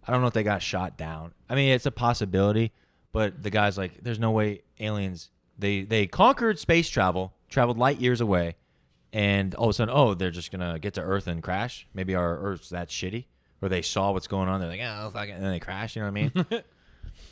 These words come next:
Speaker 2: I don't know. I, I, I have a, I have another.
Speaker 1: I don't believe aliens crashed on Earth. May-, they visited, and they've,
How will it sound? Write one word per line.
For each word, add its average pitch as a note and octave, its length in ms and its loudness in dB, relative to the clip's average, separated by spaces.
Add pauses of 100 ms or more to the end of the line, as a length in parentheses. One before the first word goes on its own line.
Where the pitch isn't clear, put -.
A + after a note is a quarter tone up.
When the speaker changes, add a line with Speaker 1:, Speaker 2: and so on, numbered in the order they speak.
(180)
Speaker 2:
I A#2+ 40 -4
don't B2+ 120 0
know. A#2 60 0
I, A2 120 2
I, C3 400 0
I D3 60 4
have D#3 100 4
a, C#3+ 60 4
I C3 140 0
have D3 100 0
another. B2 340 -2 (160)
Speaker 1:
I C#3 80 6
don't D#3 120 6
believe C#3+ 200 2
aliens A#2 300 2
crashed G#2+ 360 4
on A2+ 100 0
Earth. A2+ 200 0
May-, A2 120 -4
they A2+ 180 2
visited, B2+ 580 2
and G2 240 -2
they've, F#2 160 -2